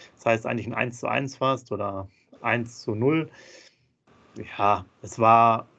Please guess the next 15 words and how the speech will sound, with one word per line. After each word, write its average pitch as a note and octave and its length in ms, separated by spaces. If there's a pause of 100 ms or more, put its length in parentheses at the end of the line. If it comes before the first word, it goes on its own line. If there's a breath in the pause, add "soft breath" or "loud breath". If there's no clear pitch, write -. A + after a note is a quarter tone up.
(200)
du A#2+ 80
hast G#2+ 80
es G#2 60
schon A#2+ 100
gesagt, A#2 300
ein G2 220 (200)
stinknormales A#2 720
Spiel. C3+ 280
Es B2+ 100
war B2 140
natürlich A#2+ 280
total, A#2+ 240
total A#2 300
wichtig. F3+ 460 (500)
Ähm, A2+ 640